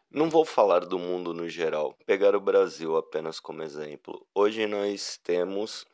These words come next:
certas intolerâncias políticas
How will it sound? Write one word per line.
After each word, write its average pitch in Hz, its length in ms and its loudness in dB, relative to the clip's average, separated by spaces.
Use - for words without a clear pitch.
certas 87 600 2
intolerâncias 87 1000 -4
políticas 82 920 -6